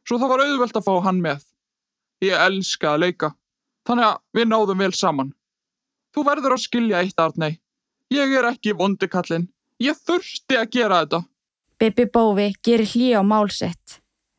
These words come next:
Speaker 2: lagar hvítu kanínugrímuna sína og heldur áfram.
Speaker 1: "Allt mitt líf hafa þau úr jólaríkinu litið niður á mig. Láta eins og ég sé ekki til. Ég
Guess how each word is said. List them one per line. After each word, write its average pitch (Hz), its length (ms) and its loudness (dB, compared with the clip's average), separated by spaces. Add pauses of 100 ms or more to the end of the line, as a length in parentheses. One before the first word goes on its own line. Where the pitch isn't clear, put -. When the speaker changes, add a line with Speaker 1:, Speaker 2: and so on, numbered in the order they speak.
Speaker 2:
lagar 226 500 4
hvítu 240 400 0
kanínugrímuna 208 800 2
sína 196 400 -2 (320)
og 247 140 4
heldur 220 340 0
áfram. 185 460 -2 (320)
Speaker 1:
"Allt 277 240 -2
mitt 269 220 -2
líf 240 280 -2 (180)
hafa 208 220 2
þau 233 320 0
úr 208 80 0
jólaríkinu 226 680 0 (180)
litið 254 480 0
niður 208 320 0
á 180 40 0
mig. 175 200 -4 (640)
Láta 254 400 2
eins 254 160 0
og 269 60 0
ég 240 100 0
sé 247 240 -2
ekki 233 200 -4
til. 220 320 -2 (680)
Ég 254 260 0